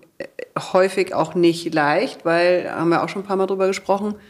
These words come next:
du kommst ja, wenn du immer weiter in dir nach unten kommst, ist ja nicht nur lustig,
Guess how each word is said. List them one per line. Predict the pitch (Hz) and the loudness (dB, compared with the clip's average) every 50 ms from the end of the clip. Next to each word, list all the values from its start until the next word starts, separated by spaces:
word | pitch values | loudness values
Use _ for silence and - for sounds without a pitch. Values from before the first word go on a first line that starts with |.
| - - - - - _ _ _ _ _ _ _ _ _ - - _ _ | -20 -20 -20 -20 -20 _ _ _ _ _ _ _ _ _ -20 -20 _ _
du | 165 165 180 170 | 2 2 4 4
kommst | - 202 196 220 214 - | 4 2 2 2 2 2
ja, | 202 175 | 2 2
wenn | 170 165 170 | 4 2 2
du | 170 | 2
immer | - 175 185 185 165 151 | 2 2 2 2 2 2
weiter | 156 151 160 185 - 208 185 165 143 - - | 2 2 2 0 0 -2 -2 -2 -4 -4 -4
in | 156 156 160 160 160 160 | -4 -4 -4 -4 -6 -6
dir | - 170 175 175 180 175 156 143 - - - - _ _ _ _ _ _ _ | -4 0 2 4 4 2 0 -4 -8 -10 -16 -20 _ _ _ _ _ _ _
nach | - 160 151 - - | 0 0 0 0 0
unten | - 143 208 208 - - 220 226 | -2 -2 -2 -2 -2 -4 -4 -4
kommst, | - - - 214 214 240 277 269 - - - - - - _ _ _ _ _ | -4 0 0 2 2 2 0 0 -2 -8 -12 -16 -18 -20 _ _ _ _ _
ist | - 160 - | -4 -2 2
ja | 180 170 | 2 4
nicht | 170 175 175 170 | 4 2 2 2
nur | 185 190 190 180 | 2 4 4 4
lustig, | 147 139 135 - - - 185 240 311 - - | 4 4 2 0 0 0 -2 -2 -2 -6 -12